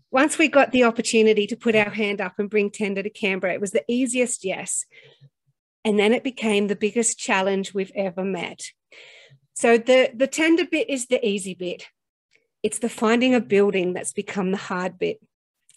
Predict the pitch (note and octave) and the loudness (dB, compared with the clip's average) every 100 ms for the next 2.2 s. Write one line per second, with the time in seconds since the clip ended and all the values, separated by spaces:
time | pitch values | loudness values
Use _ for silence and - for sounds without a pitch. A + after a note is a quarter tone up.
0 | - - A#3 A3+ A#3 B3 C#4 C#4 B3+ A#3 | -20 0 2 2 2 2 4 4 4 2
1 | A3 - _ - _ _ _ - A3+ D#4 | 0 -6 _ -20 _ _ _ -8 -2 0
2 | F#4 G#4 | 2 0